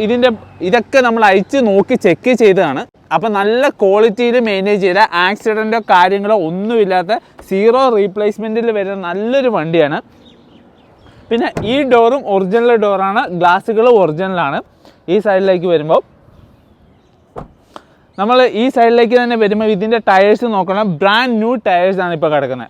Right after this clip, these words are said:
അതായത് നിങ്ങൾക്ക് ഇനി ടയർ മാറ്റേണ്ട കാര്യങ്ങളൊന്നും വരില്ല. just ഒരു, just ഇപ്പോൾ നമ്മൾ പുതിയ ബ്രാൻഡ് ന്യൂ ടയേഴ്സിലാണ് ഇപ്പോൾ വണ്ടി നിലവിൽ കിടക്കുന്നത്. ഇതിൻ്റെ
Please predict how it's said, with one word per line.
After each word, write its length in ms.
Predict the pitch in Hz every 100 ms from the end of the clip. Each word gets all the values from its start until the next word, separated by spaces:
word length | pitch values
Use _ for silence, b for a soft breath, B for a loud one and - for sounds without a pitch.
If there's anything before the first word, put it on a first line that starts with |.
| 151
അതായത് 260 | 190 185 330 b b
നിങ്ങൾക്ക് 320 | 190 233 226 233
ഇനി 100 | 233 214
ടയർ 240 | 190 170 208 220
മാറ്റേണ്ട 380 | 190 185 208 214 202
കാര്യങ്ങളൊന്നും 540 | 185 190 202 175 190 214
വരില്ല. 280 | 175 165 180 - B _ 143
just 380 | 202 220 - - 254 - 151
ഒരു, 160 | 185 208 151
just 280 | 180 196 - 262 214
ഇപ്പോൾ 240 | 160 233 233 - 170
നമ്മൾ 160 | 185 208 214 -
പുതിയ 320 | 208 175 233 262
ബ്രാൻഡ് 260 | 202 190 196
ന്യൂ 100 | 208 214
ടയേഴ്സിലാണ് 540 | 170 170 196 214 196 180
ഇപ്പോൾ 140 | 160 165
വണ്ടി 180 | 156 170
നിലവിൽ 260 | 165 147 156 151
കിടക്കുന്നത്. 420 | 139 131 135 131 202 -
ഇതിൻ്റെ 260 | 208 254 262